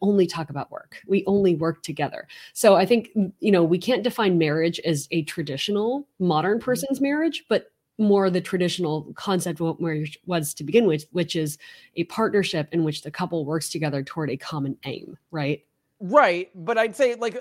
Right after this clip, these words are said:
Speaker 2: just simple things that you may not be fully realizing how much time it's taking up. Dating, friendship.
Speaker 1: Yeah.
Speaker 2: Oh, oh, somebody's like, "What do you mean friendship?" Yeah, you don't need friends when you're married. It's fucking awesome.
Speaker 1: <laughs>
Speaker 2: Like,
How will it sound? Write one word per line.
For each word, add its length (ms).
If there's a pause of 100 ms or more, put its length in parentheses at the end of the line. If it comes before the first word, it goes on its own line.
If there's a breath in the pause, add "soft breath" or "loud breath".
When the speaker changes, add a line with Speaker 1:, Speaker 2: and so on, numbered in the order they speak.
(260)
Speaker 2:
just 400
simple 400
things 380
that 120
you 100
may 160
not 380
be 140
fully 260
realizing 440
how 100
much 160
time 180
it's 100
taking 280
up. 180 (920)
Dating, 500 (680)
friendship. 800
Speaker 1:
Yeah. 320 (140)
Speaker 2:
Oh, 220
oh, 200
somebody's 300
like, 180
"What 100
do 40
you 80
mean 140
friendship?" 600
Yeah, 140
you 180
don't 220
need 140
friends 240
when 120
you're 80
married. 260
It's 120
fucking 280
awesome. 440 (140)
Speaker 1:
<laughs> 160
Speaker 2:
Like, 280